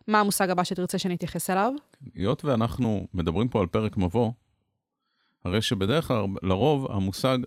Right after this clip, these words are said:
Speaker 2: סלפי הג'יהאדי המאפיין את קנאי האסלאם, את אותם קבוצות מיליטנטיות שאנחנו מדברים עליהן, כמו חמאס, כמו, אה, דאעש, כמו אל-קאעידה, בהיבטים הללו.
Speaker 1: מה זה בעצם אומר? מה הפירוש של המושג הזה, סלפי הג'יהאדי?
Speaker 2: המושג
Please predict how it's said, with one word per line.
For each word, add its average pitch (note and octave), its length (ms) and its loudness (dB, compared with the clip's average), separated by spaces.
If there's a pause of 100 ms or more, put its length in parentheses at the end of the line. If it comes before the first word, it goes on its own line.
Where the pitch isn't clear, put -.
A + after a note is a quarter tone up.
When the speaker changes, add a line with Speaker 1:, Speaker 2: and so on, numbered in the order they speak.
(260)
Speaker 2:
סלפי G#2 480 0
הג'יהאדי G#2+ 460 2
המאפיין A2 540 2
את G#2+ 100 -2
קנאי F#2+ 300 0
האסלאם, G#2+ 600 0
את F#2 80 -6
אותם A2+ 300 0
קבוצות - 380 -2
מיליטנטיות G2 680 0
שאנחנו F#2 340 -2
מדברים G#2+ 380 0
עליהן, A2 240 0 (500)
כמו A2+ 200 2
חמאס, G#2 600 0
כמו, G2+ 580 -2
אה, F2 320 -2
דאעש, A#2 480 4
כמו G2 260 2
אל-קאעידה, A2 580 2 (540)
בהיבטים G2 560 2
הללו. F#2 340 2 (100)
Speaker 1:
מה A3+ 160 4
זה A3+ 80 0
בעצם A3+ 220 0
אומר? F#3 260 0 (160)
מה G3+ 140 0
הפירוש G3+ 320 2
של F#3+ 120 2
המושג F3+ 400 0
הזה, F3+ 80 0
סלפי E3+ 380 -6
הג'יהאדי? G3 160 2
Speaker 2:
המושג D#3+ 280 2